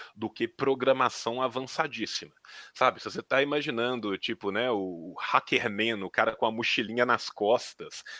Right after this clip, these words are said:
né, digitando muito rápido, num daqueles teclados tam-, transparentes que parece um paninho, sabe, que você joga em cima da mesa, assim,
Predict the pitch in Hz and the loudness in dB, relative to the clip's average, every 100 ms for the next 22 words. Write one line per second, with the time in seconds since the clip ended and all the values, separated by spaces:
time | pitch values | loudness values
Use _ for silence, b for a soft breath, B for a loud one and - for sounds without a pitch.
0 | B 101 107 123 120 127 123 120 120 151 | B 0 2 0 2 2 2 0 -2 -2
1 | 147 117 131 - 98 95 107 104 120 - | 0 6 6 6 -4 -4 0 0 0 -2
2 | - - 117 113 - 120 - - - 120 | 0 6 6 4 2 0 -2 -10 -4 -2
3 | - 107 120 - 127 139 123 110 113 139 | 2 0 0 0 2 2 2 4 4 2
4 | 185 - 123 143 - 101 - 117 107 - | 0 4 4 2 -2 4 8 8 6 2
5 | 110 101 98 113 107 95 131 | 4 4 4 4 2 -2 -2